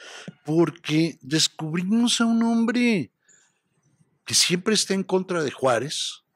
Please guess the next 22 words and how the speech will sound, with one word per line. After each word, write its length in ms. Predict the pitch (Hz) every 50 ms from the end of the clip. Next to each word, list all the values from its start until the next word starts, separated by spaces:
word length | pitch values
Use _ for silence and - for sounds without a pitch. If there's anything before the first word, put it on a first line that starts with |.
| _ _ - _ _ _
pero 180 | - 110 123
es 140 | 135 123 113
brutalmente 800 | 120 123 117 107 - - 117 113 113 110 107 107 101 - - 92
liberal. 460 | 87 87 85 82 80 80 82 80 80 - - _ _ _ _ _ _ _ _ _ _ _ _ _ _ _ _ _ _
Lo 180 | - 113 117 98
cual 400 | - 151 147 151 156 156 143 135
en 120 | 135 127
el 200 | 123 113 110 98
sentido 420 | - 123 120 110 - 143 143 139 135
común 340 | - 127 127 131 139 139
sería 300 | 123 - - 123 123 131
una 220 | 131 131 120 110 -
paradoja, 600 | - 113 113 113 120 135 151 156 - - 147 131
pero 180 | - 110 95 95
acá 240 | 90 - - 101 92
no. 240 | 92 92 92 87 - - - - - - - - -
Es 160 | 185 196 -
un 180 | 285 277 277 -
porfirista 1160 | - 285 294 262 220 - 240 247 233 247 262 277 277 233 - - 277 262 247 240 240 247 240
de 160 | 196 220 214
primera 520 | 180 - 208 214 233 240 262 262 254 262 262
línea, 640 | 269 269 277 285 285 277 269 254 226 190 160 143